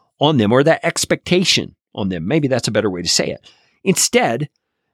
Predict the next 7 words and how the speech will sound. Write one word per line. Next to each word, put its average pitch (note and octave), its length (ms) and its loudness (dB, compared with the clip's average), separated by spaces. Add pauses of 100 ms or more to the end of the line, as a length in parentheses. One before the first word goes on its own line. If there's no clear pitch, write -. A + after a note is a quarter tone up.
(160)
just G#3+ 340 0
put - 220 0
yourself A3 600 2
in D3 280 0
their E3+ 160 2
path. - 500 -10 (880)
Okay? - 280 -6